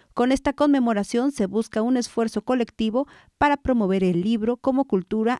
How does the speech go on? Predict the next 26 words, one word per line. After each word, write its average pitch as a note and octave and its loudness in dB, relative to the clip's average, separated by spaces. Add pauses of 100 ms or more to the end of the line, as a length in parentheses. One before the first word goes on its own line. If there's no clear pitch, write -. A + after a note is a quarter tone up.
y B3+ 0
con G#3 0
ello A#3 2
la G3 0
lectura. G#3+ 0 (380)
Es F#3 -6
por B3 0
ello B3+ 0
que - -2
en D#4+ 6
el C4 4
marco A3 0
de F#3+ 0
esta G#3 -4
celebración, F#3+ 0 (280)
desde C4+ 2
el C4+ 0
diecinueve A3 0
de F3+ 0
abril G#3+ 0 (280)
hasta C#4 0
el B3 0
domingo A3 2
veintiocho F#3+ 0
de E3+ 0
abril, F#3+ -2